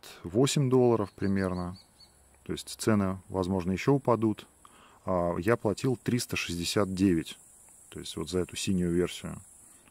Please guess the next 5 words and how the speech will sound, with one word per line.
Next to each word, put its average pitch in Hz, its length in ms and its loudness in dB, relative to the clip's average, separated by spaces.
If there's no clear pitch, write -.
Ocean 92 380 0
Blue. 90 260 0
Но, 107 160 -2
честно 113 280 0
говоря, 98 460 2